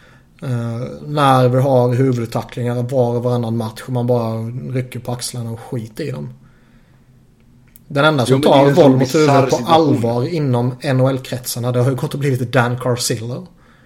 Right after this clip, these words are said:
Speaker 2: Ja.
Speaker 1: Som svingar vilt och som verkar vilja genuint driva den där debatten, medans, alltså, enda gången det sker i övrigt, det är ju när någon före detta spelare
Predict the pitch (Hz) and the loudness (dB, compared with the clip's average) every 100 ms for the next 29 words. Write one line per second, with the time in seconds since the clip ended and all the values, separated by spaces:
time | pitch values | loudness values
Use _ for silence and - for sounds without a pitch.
0 | - - 101 101 120 - _ _ _ _ | -20 -8 -4 -4 -4 -16 _ _ _ _
1 | - _ _ _ _ _ _ 135 131 151 | -20 _ _ _ _ _ _ -4 -2 0
2 | 143 131 131 127 131 113 127 127 131 131 | 0 2 0 2 0 0 -4 -6 -4 0
3 | 127 123 127 135 147 147 143 - - - | 0 0 -2 -10 -14 -18 -20 -20 -20 -20
4 | 170 165 165 139 123 135 127 - 123 120 | -20 -20 -12 -6 2 2 2 -2 -4 -2
5 | 120 120 120 131 127 113 110 117 131 139 | -4 -4 -2 0 0 0 -2 0 2 2
6 | 139 123 131 127 123 127 110 110 135 156 | 0 -2 -2 -4 0 0 -2 -4 -2 0
7 | 123 120 117 120 120 - - 139 143 139 | -2 -2 -6 -6 -8 -12 -14 -12 -6 -2
8 | 123 123 123 - - _ _ _ _ - | 0 0 -2 -8 -14 _ _ _ _ -20
9 | _ _ _ _ _ _ - 135 135 143 | _ _ _ _ _ _ -8 0 2 4
10 | 143 123 165 151 143 143 147 123 151 127 | 4 6 6 6 4 2 2 2 2 4
11 | 123 127 127 113 113 120 127 143 123 117 | 4 4 4 0 -4 -2 0 2 2 2
12 | 117 127 139 127 120 123 131 123 113 117 | 0 0 2 2 2 2 2 0 -2 -6
13 | - 135 117 117 123 120 127 120 110 110 | -6 -4 -2 -4 -6 -6 -4 -2 -2 -4